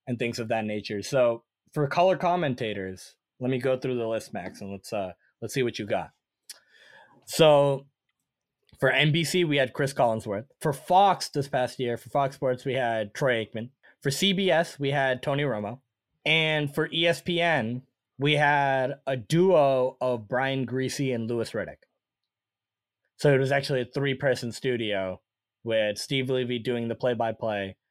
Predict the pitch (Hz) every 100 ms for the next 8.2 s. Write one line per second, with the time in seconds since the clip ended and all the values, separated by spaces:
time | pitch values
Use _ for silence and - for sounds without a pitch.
0 | _ _ _ 127 120 117 123 131 120 117
1 | 113 107 113 104 98 - _ _ _ _
2 | - 113 110 110 113 107 104 98 _ _
3 | _ _ _ _ _ _ _ 110 104 95
4 | 87 90 127 117 107 104 104 101 107 117
5 | 107 104 104 107 - 117 101 - 92 92
6 | 104 101 98 - 104 98 98 95 90 87
7 | 87 87 90 85 85 78 - - 135 131
8 | 120 -